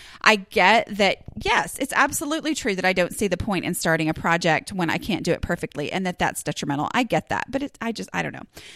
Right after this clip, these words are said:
I have a thing about that. I don't really call it <laughs> that. Um, but it is. I mean, what,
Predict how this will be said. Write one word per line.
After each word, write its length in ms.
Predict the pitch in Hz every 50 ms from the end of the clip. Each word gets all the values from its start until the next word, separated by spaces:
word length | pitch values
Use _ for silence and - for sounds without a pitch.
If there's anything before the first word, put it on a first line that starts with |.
| - - -
I 80 | - -
have 160 | 269 185 -
a 20 |
thing 200 | 175 - 165 147
about 260 | 147 - - - - -
that. 160 | 95 - -
I 100 | - 185
don't 180 | 185 170 165 - _ _ _ -
really 400 | 196 185 175 165 156 156 170 - - - - - - - _ - _
call 240 | - - - 151 143
it 140 | 113 - -
<laughs> 200 | - 123 - -
that. 140 | - 233 - _ _ - - - - - - -
Um, 200 | - 262 240 214 -
but 200 | - 254 330 294
it 140 | 320 269 -
is. 360 | - 339 320 247 208 190 208
I 20 | 240
mean, 180 | 247 254 233
what, 160 | 226 269 -